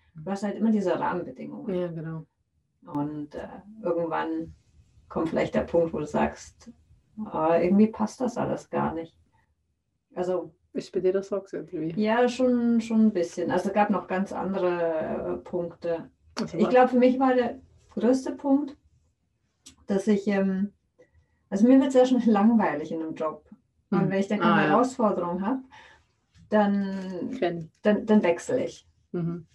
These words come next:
Speaker 1: Weil wenn ich denke, okay, ich kann mich hier nicht weiterentwickeln, weder persönlich noch fachlich,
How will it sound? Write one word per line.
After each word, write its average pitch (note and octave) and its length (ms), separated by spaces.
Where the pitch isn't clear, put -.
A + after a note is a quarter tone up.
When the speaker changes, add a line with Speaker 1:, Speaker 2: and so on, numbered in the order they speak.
Speaker 1:
Weil F#3 500
wenn F#3+ 120
ich - 340
denke, G3+ 300
okay, G#3 220
ich - 760
kann G#3 160
mich G#3 100
hier G3 120
nicht F3+ 200
weiterentwickeln, G#3+ 1120
weder G3+ 600
persönlich G3 540
noch E3+ 140
fachlich, G#3 640